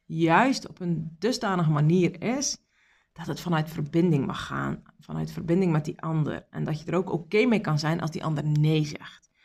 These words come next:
Zonder daar een verhaal van te maken dat die ander wel eens wat dankbaarder mag zijn of, eh, eens wat terug mag doen. Het gaat erom dat, dat het vanuit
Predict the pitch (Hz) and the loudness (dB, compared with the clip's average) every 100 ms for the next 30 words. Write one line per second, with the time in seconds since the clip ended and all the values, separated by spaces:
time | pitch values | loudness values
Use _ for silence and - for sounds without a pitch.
0 | _ _ _ _ 190 220 226 185 180 190 | _ _ _ _ 2 4 4 4 4 4
1 | 156 147 165 196 196 185 170 160 160 165 | 2 4 4 4 0 0 0 0 0 -2
2 | 151 156 - 160 165 156 147 - _ 147 | -2 -6 -6 -6 -2 -2 -4 -10 _ -4
3 | 156 156 151 151 180 175 156 151 151 147 | -2 -2 -2 0 2 4 4 4 2 0
4 | - 143 143 151 151 151 - 135 135 151 | -4 -6 -2 0 0 -2 -6 -4 -4 -4
5 | - _ _ _ - 151 151 - 156 160 | -10 _ _ _ -8 -4 -4 -4 -4 -2
6 | - - 190 165 151 - - - - _ | -4 -4 -2 -2 -2 -8 -14 -18 -20 _
7 | _ _ _ - 185 208 185 180 170 165 | _ _ _ -8 -4 -2 0 0 0 -4
8 | - _ - - - 170 170 175 175 - | -12 _ -20 -20 -12 -4 -2 -2 -4 -10